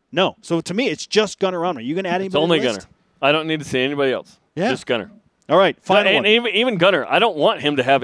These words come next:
Speaker 2: eight grabs for one twenty-two and two touchdowns. I just want him to be out there a little bit enough to, like, I don't need you risking injury again. I want you for Notre Dame and Arkansas.
Speaker 1: I'm okay if Gunnar only catches, like, three passes as long as one is a touchdown.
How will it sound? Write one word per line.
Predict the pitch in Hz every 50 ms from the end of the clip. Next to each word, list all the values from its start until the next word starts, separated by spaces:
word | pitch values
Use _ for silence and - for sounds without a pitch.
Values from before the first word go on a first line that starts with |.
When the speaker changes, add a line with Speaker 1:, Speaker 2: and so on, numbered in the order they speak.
| -
Speaker 2:
eight | 147 147 151 131
grabs | 120 120 123 131 123 -
for | - 117
one | 110 120 123 120
twenty-two | - - 123 113 101 - - 120
and | 113 98
two | 90 -
touchdowns. | 92 92 127 160 - - 80 78 76 - - _ _ _ _ _ _ _ _ _ _ -
I | 110 151
just | 190 180 -
want | 160 160 147
him | 135 139 143
to | 127 123
be | 107 101 - 120 131 127
out | 123 135 -
there | - 135
a | 117
little | 107 104 113 139 160 165
bit | 135 123 120
enough | 110 104 104 113 127 127 -
to, | - 127
like, | 113 110 98 87 _ _ _ _ _ _ _ _ _ _ -
I | 139
don't | 175 196 156 147 135
need | 151 180 190 175 143
you | 156 160 147 139 131 123
risking | 117 117 131 135 - - 135 127
injury | 127 143 160 147 123
again. | 113 113 117 110 -
I | 123
want | 135 135 135 156 202 196
you | 175
for | 160 - -
Notre | 151 147 151 151 139
Dame | 127 127 120
and | 113 113
Arkansas. | 139 202 202 - 104 - - -
Speaker 1:
I'm | - 233 302
okay | 349 - - 302
if | 214 185 -
Gunnar | - 185 185 175
only | 165 160 151 143
catches, | - - 165 - - 143
like, | 151 139 -
three | - 165 156
passes | - 156 151 156 156 - 156 135
as | 143 135
long | 151 165 170
as | 165 139
one | 127 135 147 147
is | 139 127
a | 120
touchdown. | - - 139 131 - - - 107 95 92 92